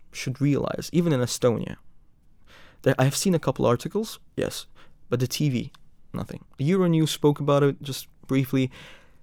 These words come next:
but you see, people should understand the, the amount of lives destroyed there. People, young people our age, like, students' age, have been left without no families.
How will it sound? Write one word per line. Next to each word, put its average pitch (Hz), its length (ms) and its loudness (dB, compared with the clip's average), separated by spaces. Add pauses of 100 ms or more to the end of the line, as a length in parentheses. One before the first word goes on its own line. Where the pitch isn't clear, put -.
(320)
but 135 140 2
you 160 80 4
see, 165 220 0
people 180 340 -2
should - 280 0
understand 139 600 2
the, 117 140 -2 (500)
the - 160 -8
amount 135 640 2 (100)
of - 240 -4
lives 120 760 -2 (380)
destroyed 135 640 -2
there. - 260 -6 (300)
People, 135 680 0
young 175 360 2
people 175 360 -2
our 120 260 6
age, 110 340 0 (180)
like, - 160 -8 (320)
students' 117 480 -2
age, - 280 -2 (500)
have 113 360 -2
been 117 180 0
left 113 300 0
without 104 240 0
no 107 140 -2
families. - 640 -6